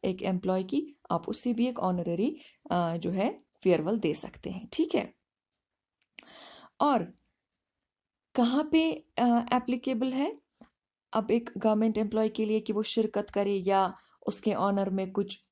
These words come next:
अ, फेयरवेल वगैरह, कुछ फंक्शन वगैरह होने दिया जाए, मतलब वो ये फंक्शन अपने ऑनर में अटेंड करे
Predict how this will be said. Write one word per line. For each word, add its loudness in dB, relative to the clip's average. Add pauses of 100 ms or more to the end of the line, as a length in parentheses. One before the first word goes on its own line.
अ, 0 (320)
फेयरवेल 4
वगैरह, 2
कुछ -4
फंक्शन -2
वगैरह -2
होने -4
दिया 0
जाए, -2 (340)
मतलब -2
वो 6 (320)
ये 0
फंक्शन -2
अपने -4
ऑनर 0
में -2
अटेंड -2
करे 0